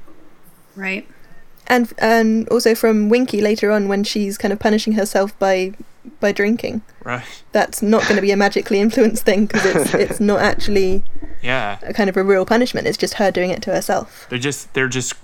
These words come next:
Speaker 3: raised in this self-deprecating environment. <laughs>
Speaker 1: Yeah, it's, it's ingrained in them, yeah.
Speaker 3: Yeah.
Speaker 1: I th-, I think it's both, honestly. I do. I think it also depends on how long the house elf has been with the family. I feel like you'd have less
Speaker 2: Yeah.
Speaker 1: guilt if you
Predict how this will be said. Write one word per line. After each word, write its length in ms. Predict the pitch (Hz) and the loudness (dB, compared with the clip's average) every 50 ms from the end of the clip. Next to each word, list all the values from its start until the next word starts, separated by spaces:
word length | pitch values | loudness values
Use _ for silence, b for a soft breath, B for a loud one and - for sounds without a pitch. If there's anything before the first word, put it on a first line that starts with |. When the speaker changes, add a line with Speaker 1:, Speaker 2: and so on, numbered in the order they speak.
| - - - | -20 -16 -6
Speaker 3:
raised 360 | 120 120 123 123 131 127 - 131 | -2 0 0 0 0 -2 -2 -4
in 80 | 123 | -4
this 240 | 120 117 110 - - - | -4 -6 -6 -8 -12 -12
self-deprecating 1160 | 107 - - 131 131 147 - 139 127 - 139 123 123 - 127 117 - - 135 113 110 123 117 | -10 -4 -2 -2 -2 -2 -4 -8 -6 -2 -2 -2 0 -2 -4 -6 -4 -6 -6 -4 -4 -4 -6
environment. 800 | 113 113 113 110 107 113 117 117 113 110 107 117 120 - - - - - | -6 -6 -4 -2 -2 -2 0 -2 -2 -6 -6 -10 -12 -12 -14 -18 -8 -6
<laughs> 240 | - - - 185 | -4 0 0 0
Speaker 1:
Yeah, 180 | 214 214 202 214 | 2 2 2 2
it's, 100 | 226 - | 2 0
it's 200 | - 233 220 - | 0 0 0 2
ingrained 540 | 240 226 214 185 175 170 185 196 208 208 190 | 2 2 2 0 0 0 0 2 2 2 0
in 120 | 180 170 170 | 0 -2 -2
them, 200 | 165 165 160 156 | -2 -2 -2 -2
yeah. 300 | 160 170 165 160 160 160 175 180 - - | -4 -4 -4 -4 -6 -8 -10 -16 -18 -14
Speaker 3:
Yeah. 260 | - - - - - 120 - _ | -12 -10 -10 -10 -10 -12 -8 _
Speaker 1:
I 60 | - 262 | -6 -6
th-, 140 | 262 - | -4 -2
I 100 | 262 311 | -2 0
think 200 | 370 359 415 403 392 | 0 2 2 2 2
it's 140 | 349 - 170 | 0 0 -2
both, 500 | - 170 165 165 165 165 - - - - - - - - | -4 -2 -2 -2 -4 -6 -10 -16 -20 -20 -20 -20 -20 -10
honestly. 560 | - 170 175 175 180 180 - 180 170 175 175 - - - - - - - - - - _ - | -8 -6 -6 -4 -6 -6 -8 -8 -10 -12 -12 -16 -20 -20 -20 -20 -20 -20 -20 -20 -20 _ -10
I 60 | 190 | -8
do. 300 | 180 180 175 170 175 170 - | -6 -4 -4 -4 -6 -4 -4
I 100 | 220 226 | -4 0
think 300 | 226 277 262 254 - - - | 2 0 0 0 -4 -10 -6
it 140 | - 220 214 | -4 0 0
also 220 | 220 214 214 220 | 0 0 0 -2
depends 320 | 196 196 - 214 190 190 190 | -4 -2 -2 -2 -2 -2 -2
on 80 | 180 | -2
how 160 | 185 185 185 | -2 -2 0
long 220 | 180 180 175 170 175 | 0 0 0 0 -2
the 80 | 165 | -4
house 260 | 160 175 165 165 165 185 | -4 -4 -6 -6 -4 -4
elf 140 | 170 165 | -6 -4
has 140 | - 175 160 165 | -4 -6 -6 -4
been 160 | 170 165 170 | -6 -4 -4
with 100 | 160 156 | -6 -8
the 60 | 160 | -8
family. 500 | 156 - 160 160 175 190 208 226 247 247 b b b b b b b b b b b b b b b | -8 -8 -8 -6 -6 -6 -6 -6 -8 -10 b b b b b b b b b b b b b b b
I 100 | 185 196 | -6 -2
feel 180 | 190 226 208 | 0 0 0
like 180 | 196 190 180 185 | 0 0 0 -2
you'd 100 | 190 180 | -6 -4
have 160 | 190 190 170 | -2 -4 -2
less 280 | 170 175 - 220 202 - | -2 -2 0 0 -2 -2
Speaker 2:
Yeah. 40 | - | -4
Speaker 1:
guilt 420 | - 190 180 170 156 160 - - - | -4 -2 -2 -2 -4 -8 -12 -10 -8
if 160 | 190 190 - | -10 -8 -6
you 320 | 190 180 170 165 165 165 | -4 -4 -4 -4 -6 -8